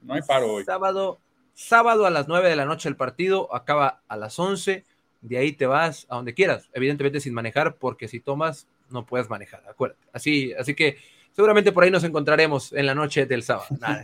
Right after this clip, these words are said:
Speaker 1: <laughs> Pero no si, no
Speaker 2: Gracias.
Speaker 1: si vas, tienes que tomar, Enrique, tranquilo. No es
Speaker 2: Gracias,
Speaker 1: sinónimo
Speaker 2: gracias.
Speaker 1: de
Speaker 2: No,
Speaker 1: tomar.
Speaker 2: no, no, no, yo digo después de, lo puedes ligar, yo digo después del estadio.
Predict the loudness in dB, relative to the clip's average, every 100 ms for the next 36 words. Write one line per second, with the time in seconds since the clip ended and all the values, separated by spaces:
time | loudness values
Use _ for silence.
0 | -12 -4 4 4 4 0 2 6 8 8
1 | 6 6 6 4 2 0 2 0 4 2
2 | 4 2 2 2 0 0 -2 0 -2 -2
3 | -2 0 2 2 0 0 -8 -14 -20 _
4 | 2 6 8 8 8 8 6 6 4 4
5 | 4 6 10 10 10 8 6 6 4 4
6 | -2 0 2 2 4 4 4 0 _ -4
7 | -2 2 2 2 6 6 6 0 _ -2
8 | 2 2 2 0 2 2 2 4 4 4
9 | 2